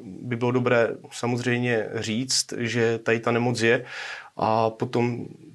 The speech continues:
ten, eh, ta škola musí k tomu samozřejmě nějak přistoupit, tomu dítěti. Ale jak říkám, eh,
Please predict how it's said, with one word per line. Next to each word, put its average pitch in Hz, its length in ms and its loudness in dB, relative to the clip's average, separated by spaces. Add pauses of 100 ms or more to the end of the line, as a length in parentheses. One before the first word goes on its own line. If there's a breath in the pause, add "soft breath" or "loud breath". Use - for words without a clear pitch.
ten, 120 200 2
eh, 110 320 0
ta 117 100 0
škola 113 260 2
musí 117 320 2
k - 60 -12
tomu 120 180 -2
samozřejmě 117 420 0
nějak 117 180 0
přistoupit, - 580 -2
tomu 107 220 -2
dítěti. 101 580 -4 (120)
Ale 113 260 4
jak 117 140 4
říkám, 117 460 0 (140)
eh, - 80 -10